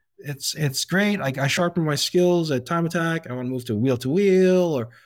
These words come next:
or sprint series or, or, you know, other stuff, right? And it's great they come back.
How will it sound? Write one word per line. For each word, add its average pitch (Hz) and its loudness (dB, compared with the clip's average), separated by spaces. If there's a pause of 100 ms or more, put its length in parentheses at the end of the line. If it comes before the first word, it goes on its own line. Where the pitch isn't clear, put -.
(180)
or 110 -8
sprint 185 2
series 170 2
or, 123 -2 (340)
or, 113 -6 (420)
you 175 -8
know, 104 -12
other 156 2
stuff, - -6
right? 123 -12 (540)
And 160 -2
it's 143 -2
great 170 2
they 147 0
come 143 -2
back. 147 -4